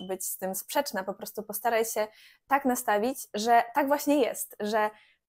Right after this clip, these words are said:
to, że coś się nie wydarzyło, to nie jest dla ciebie strata, tylko właśnie jest to dla ciebie coś dobrego, nowa okazja do tego,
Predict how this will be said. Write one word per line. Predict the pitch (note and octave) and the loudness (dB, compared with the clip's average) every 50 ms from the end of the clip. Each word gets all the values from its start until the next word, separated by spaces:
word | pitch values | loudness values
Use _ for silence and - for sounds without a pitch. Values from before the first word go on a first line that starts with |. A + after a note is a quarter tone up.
| _ _ _ _ _ | _ _ _ _ _
to, | - C4+ C#4 | 4 6 8
że | C4+ C4+ C4 | 8 6 6
coś | - C4 A#3+ A#3+ | 6 4 4 4
się | A#3+ - - - - A#3 A#3+ | 4 0 -2 2 4 4 4
nie | A#3 A#3 A3+ | 4 4 2
wydarzyło, | A3 G#3+ A3 A3+ G#3+ A3 A3+ A#3 B3 B3 | 2 2 0 0 2 2 2 4 2 2
to | A#3+ C4+ | 2 4
nie | B3+ C4+ | 6 6
jest | C#4 B3+ A#3+ | 6 4 2
dla | A#3 | 0
ciebie | A3+ - A3+ G#3 A3 | 0 0 0 0 0
strata, | G#3+ - - - A3 G#3+ G#3+ - B3 | -2 -2 -4 -4 -4 -2 0 -2 -2
tylko | A#3+ A#3+ - A#3+ A3 | -4 -4 -6 -4 -2
właśnie | G#3+ A3 A3 - A#3+ A3 | 0 0 -2 -2 -6 -6
jest | G#3 G#3 G#3 | -6 -6 -6
to | - G#3+ | -8 -8
dla | G#3 G3+ G3+ | -8 -8 -8
ciebie | - - F#3+ G3 G3 G3+ | -8 -10 -6 -6 -6 -6
coś | G3+ - - A3+ A3 G#3+ G#3 | -4 -2 0 0 0 0 0
dobrego, | G#3+ G#3 G#3 A3 G#3 G3+ - G3 | 0 0 2 0 0 2 2 0
nowa | F#3+ G3 G3+ G#3 G3+ - | 0 0 -2 -2 -2 -4
okazja | G3 - G#3 F#3+ F#3+ G3 | -4 -6 -6 -4 -4 -4
do | G3 G3 | -4 -6
tego, | - F#3+ F#3+ F#3 G3+ G#3 | -8 -8 -4 -4 -4 -6